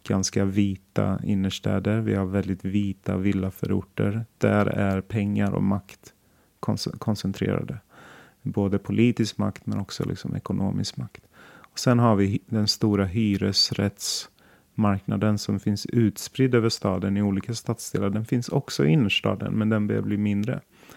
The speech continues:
Så då finns den framförallt i det man kallar ytterstaden. Eh, och det är där då människor som inte kan ta lån, så det är jättestora lån på banken, eller som inte har andra typer av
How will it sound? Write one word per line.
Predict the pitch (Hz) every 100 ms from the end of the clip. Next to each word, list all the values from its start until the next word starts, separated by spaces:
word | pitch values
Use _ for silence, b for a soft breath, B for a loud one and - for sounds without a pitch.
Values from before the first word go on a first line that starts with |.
| B B
Så | -
då | 113 117
finns | 120 104 -
den | 113
framförallt | - 107 107 98 -
i |
det | 101
man | 98 98
kallar | - 107 -
ytterstaden. | 160 110 - 104 - 101 104 127 120 _ B B B B B B B
Eh, | - 110 107 104 104
och | 110
det | 110
är | 107
där | 104 101 101
då | 101 98
människor | 101 95 95 101
som | - 107
inte | 101 95 - - 107 -
kan | 160
ta | 151 147
lån, | 131 117 113 117 117 _ _ - 151
så | 117 113
det | 113
är |
jättestora | 110 113 117 - 110 107
lån | 107 107 104
på | 113
banken, | 104 104 104 110 104 101
eller | 104 101
som | - 104
inte | 104 -
har | 101 107 101
andra | 98 110 104 104
typer | - 107 -
av | 98 98